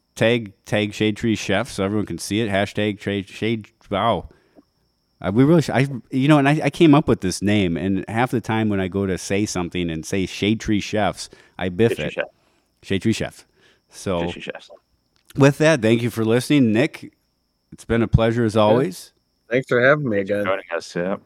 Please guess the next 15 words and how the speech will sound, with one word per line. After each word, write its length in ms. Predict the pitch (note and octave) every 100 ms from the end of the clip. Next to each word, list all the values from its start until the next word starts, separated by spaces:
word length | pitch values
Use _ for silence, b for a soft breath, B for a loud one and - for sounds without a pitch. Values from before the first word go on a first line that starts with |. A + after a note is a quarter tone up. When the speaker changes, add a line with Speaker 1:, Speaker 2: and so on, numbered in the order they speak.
| _ _
Speaker 1:
And, 280 | - G2 G2+
uh, 40 | G2+
I 200 | G#2 G#2+
look 180 | A#2
forward 300 | - A#2 A#2
Speaker 2:
Uh, 20 | A#2
Speaker 1:
to, 240 | A#2 G#2+
to, 460 | F#2 - A2+ G#2+ G2+
uh, 280 | G2 F#2+ G2
do 180 | G#2+ G#2+
some 260 | A#2 G#2+
more, 380 | G#2 G#2+ G#2+ G#2 b b b
some 240 | - - G#2
more 180 | A2+
cooks. 720 | G#2 - C3 G#2 - - -